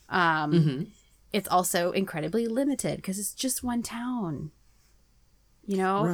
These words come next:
Speaker 2: Right.
Speaker 1: was a resort town. It was a fishing town, like, um, export place. Like, it wasn't, it wasn't that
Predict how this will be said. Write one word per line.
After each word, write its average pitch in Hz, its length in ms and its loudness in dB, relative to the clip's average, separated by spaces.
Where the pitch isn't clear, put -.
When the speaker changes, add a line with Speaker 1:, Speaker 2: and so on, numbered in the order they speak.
Speaker 2:
Right. 247 80 -2
Speaker 1:
was 240 180 -2
a 233 60 -6
resort 196 420 -2
town. 143 480 -4
It 190 100 -2
was 190 140 -4
a 185 60 -6
fishing 170 760 -6
town, 139 380 -4
like, 160 260 -6
um, 147 480 -4
export - 640 -6
place. - 520 -8
Like, - 200 -12
it 170 120 -6
wasn't, 185 460 -2
it 202 40 -14
wasn't 170 380 -4
that 156 480 4